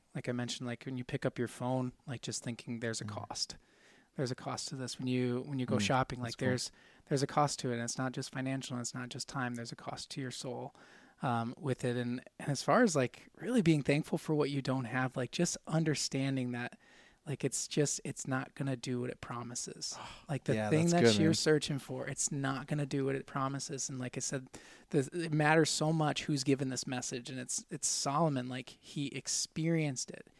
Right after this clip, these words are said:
Speaker 1: He had it. The thing that you want is not gonna give what it promises.
Speaker 2: Wow.
Speaker 1: And if you can just, like,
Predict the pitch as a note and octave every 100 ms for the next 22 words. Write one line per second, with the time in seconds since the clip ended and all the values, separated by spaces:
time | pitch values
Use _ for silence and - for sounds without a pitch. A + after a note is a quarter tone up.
0 | _ - - D3+ - - C#3+ D3 C3 -
1 | C3 - E3+ E3+ F3+ F3+ D#3 D#3 D#3 D3+
2 | D#3+ D3+ C3 - - _ _ - D3+ C3+
3 | C#3+ C#3+ C#3 - D3 C#3 C3+ B2+ C3+ C3+
4 | - D3 C#3+ D3+ - - G#2+ C#3+ C#3 D#3
5 | - D#3 D3 C#3+ C3+